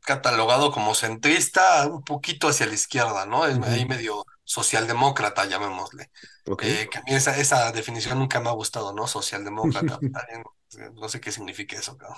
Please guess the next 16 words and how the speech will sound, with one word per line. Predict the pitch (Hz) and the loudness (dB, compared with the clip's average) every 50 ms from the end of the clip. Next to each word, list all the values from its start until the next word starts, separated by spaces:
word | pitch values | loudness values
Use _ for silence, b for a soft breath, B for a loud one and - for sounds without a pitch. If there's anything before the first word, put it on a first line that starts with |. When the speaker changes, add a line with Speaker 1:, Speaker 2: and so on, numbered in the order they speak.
| - - | -12 -12
Speaker 1:
<laughs> | 175 - - 196 - - - - - - - - - - _ - | -6 -2 0 0 0 -2 -4 -8 -8 -8 -10 -12 -14 -14 _ -6
Digo, | 127 123 - - | -6 -6 -6 -6
sí | - - 135 | -4 -2 0
sé, | 127 135 131 | 2 2 2
pero | 131 - 98 107 | 2 0 -2 -4
es | 110 110 | -4 -2
así | 113 110 110 113 | -2 -4 -4 -4
como, | 110 101 101 95 - _ _ _ _ | -6 -6 -8 -8 -10 _ _ _ _
chida, | - - 127 123 90 | -6 -6 -4 -4 -4
Speaker 2:
Ujú. | |
Speaker 1:
chida | 90 90 - 131 135 | -2 0 0 0 0
tu | 135 113 | 0 -2
definición. | 107 101 - 110 104 107 - - 113 107 - 117 - - - - | -2 -2 -4 -6 -6 -6 -4 -4 -4 -4 -6 -6 -8 -6 -4 -2
Speaker 2:
Ajá. | 110 107 107 98 101 - _ _ - | -2 -2 -2 -4 -6 -8 _ _ -2
<laughs> | - - 175 135 - 156 131 - 131 - - - | 2 4 4 6 6 4 2 2 -2 -8 -4 2
Speaker 1:
Pero, | - 151 147 151 156 147 - - | 4 4 6 6 6 4 2 -2